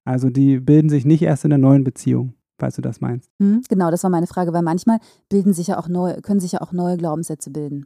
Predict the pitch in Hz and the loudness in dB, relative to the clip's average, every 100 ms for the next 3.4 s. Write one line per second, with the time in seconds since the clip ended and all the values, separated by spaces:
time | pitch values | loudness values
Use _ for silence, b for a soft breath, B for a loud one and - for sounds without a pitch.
0 | _ - 127 127 123 - 135 123 160 214 | _ -4 -2 -2 -4 -8 -6 -2 -2 -2
1 | 190 135 143 147 190 190 _ _ _ - | -4 -2 0 0 -2 -6 _ _ _ -8
2 | 190 156 208 262 196 190 185 175 175 190 | -4 -4 -4 -2 0 2 0 0 0 0
3 | 185 190 202 277 | 2 2 2 0